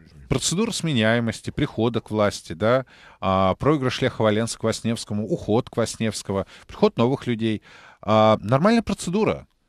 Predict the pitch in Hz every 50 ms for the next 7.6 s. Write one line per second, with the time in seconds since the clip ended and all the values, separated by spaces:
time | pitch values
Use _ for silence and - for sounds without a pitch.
0 | _ _ _ _ - - - 107 101 101 113 143 190 202 175 147 131 - - -
1 | 80 - 120 147 165 190 160 156 131 - - - 113 107 117 117 - - - -
2 | 104 - - 190 202 196 - - - 113 107 98 90 80 104 113 - 101 107 101
3 | 92 - - 101 98 95 95 92 92 90 95 92 - - 95 90 - - 104 87
4 | 98 92 87 - - 80 - - - - _ - 113 - - 123 107 101 98 98
5 | 82 95 104 98 101 110 107 - 143 165 - - - - 139 - 143 143 139 139
6 | 139 135 131 120 - 120 - 117 113 104 127 131 123 - - 123 107 107 110 110
7 | - - - 113 107 98 95 92 90 117 -